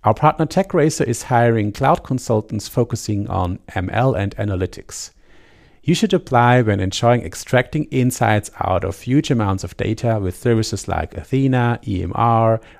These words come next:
Redshift, or SageMaker. Join TechRacer in Hanover, Duisburg, Frankfurt, Hamburg, Munich,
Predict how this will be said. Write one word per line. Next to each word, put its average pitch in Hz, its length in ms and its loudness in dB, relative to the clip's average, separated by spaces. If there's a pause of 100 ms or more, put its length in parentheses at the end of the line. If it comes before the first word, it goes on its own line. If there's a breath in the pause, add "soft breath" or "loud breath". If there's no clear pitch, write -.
Redshift, 104 560 0
or 95 100 -6
SageMaker. - 760 -10 (920 soft breath)
Join 170 300 4
TechRacer 120 540 2
in 90 100 -2
Hanover, 135 460 2
Duisburg, 127 520 -2
Frankfurt, 101 720 -4
Hamburg, 101 600 -2
Munich, 147 540 2